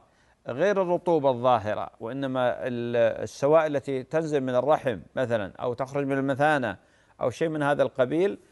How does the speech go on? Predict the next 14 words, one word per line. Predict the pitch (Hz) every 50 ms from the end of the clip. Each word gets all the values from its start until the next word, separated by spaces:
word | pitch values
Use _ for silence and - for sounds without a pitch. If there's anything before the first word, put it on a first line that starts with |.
| _ _ _
فهذه | _ - 131 123 143 156 160 151 143 147 135 135 139 127 120 - - _ _ _ _ -
إذا | 135 120 117 120 120
جاءت | 117 120 143 165 190 202 202 175 - -
تصلي | 165 147 - 143 131 120 113 107 104
تتوضأ | 101 - 123 113 - 127 135 151 175 175 170 175 185 196 196 - - - _ _ _ _ _ _ _
ثم | _ 151 135 131 127
تدخل | - 185 - 175 156 - 151 135
في | 147
الصلاة | 139 - - 156 151 151 151
مباشرة، | 143 139 135 151 156 156 139 - 151 143 135
ولو | 127 127 139 175 208 226 226
نزل | 220 214 196 165 180 170
عليها | 143 151 160 160 147 143
شيء | 139 - - 139 139 143 143 -